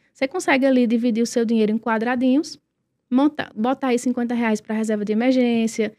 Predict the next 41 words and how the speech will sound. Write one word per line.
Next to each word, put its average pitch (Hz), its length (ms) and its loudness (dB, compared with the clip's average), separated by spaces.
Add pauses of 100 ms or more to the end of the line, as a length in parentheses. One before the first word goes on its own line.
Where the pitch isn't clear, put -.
(120)
cinquenta 254 400 -2
reais 226 300 -2
pra 233 140 -6
ir 220 40 -2
aprendendo 226 400 -2
a - 20 2
investir 226 380 0
em 220 60 0
ações, 233 540 0
fundos 214 240 -2
imobiliários, 233 840 0 (280)
cem 320 340 2
reais, 277 340 2
né, 226 120 -2
a 220 60 -4 (340)
maior 220 260 0
parte, 214 420 -4
já 226 160 0
guarda 233 300 2
na 262 100 4
caixinha 254 340 -4
das 233 240 0
dívidas, 240 680 -2
pra - 100 -20
quando 269 240 2
vier 254 280 0
uma 220 120 0
negociação, 220 640 -4
você 269 200 -4
ter 269 180 -6
dinheiro 269 420 0 (320)
e 269 80 -2
quitar. 262 320 -6
Foi 240 180 -2
assim 302 240 2
que 285 80 0
eu 294 60 0
saí 294 200 -2
das 285 200 0
minhas 311 200 4
dívidas. 208 540 -2